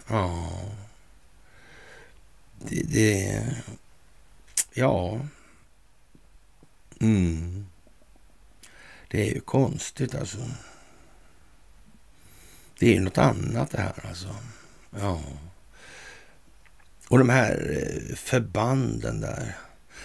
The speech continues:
det är ju legoknektar på båda sidor, fast inte så mycket längre kanske på den ryska sidan när det här mera är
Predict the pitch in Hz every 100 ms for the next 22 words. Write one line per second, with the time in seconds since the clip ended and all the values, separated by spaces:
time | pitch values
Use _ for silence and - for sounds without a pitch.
0 | - - 127 113 - - 95 98 - 104
1 | - - 101 110 110 - - - - -
2 | - - - - - - - - - 120
3 | 151 117 131 139 156 135 147 175 151 180
4 | 185 190 170 - 143 123 113 117 113 104
5 | 87 - 110 110 117 - - - 135 143
6 | 113 101 101 95 - - - - - -
7 | 101 107 98 98 95 101